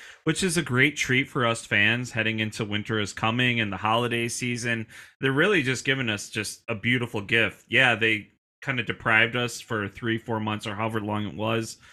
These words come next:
uh, with the suspension, but they're coming back strong. They're making up. And this match, literally, all is forgiven, right?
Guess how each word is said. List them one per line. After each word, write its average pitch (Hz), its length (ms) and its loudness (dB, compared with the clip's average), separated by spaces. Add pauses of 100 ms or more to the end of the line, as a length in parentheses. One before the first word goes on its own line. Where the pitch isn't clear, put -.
(320)
uh, 104 240 2
with 104 140 -4
the 101 80 -4
suspension, 139 720 0
but 127 180 0
they're 135 100 2
coming 180 280 2
back 156 180 4
strong. 139 300 0
They're 120 100 0
making 117 360 0
up. 113 260 0 (560)
And 113 240 2
this 127 180 0
match, 127 480 2 (400)
literally, 135 540 2
all 110 220 2
is 113 100 -2
forgiven, 101 440 -4
right? 98 220 -2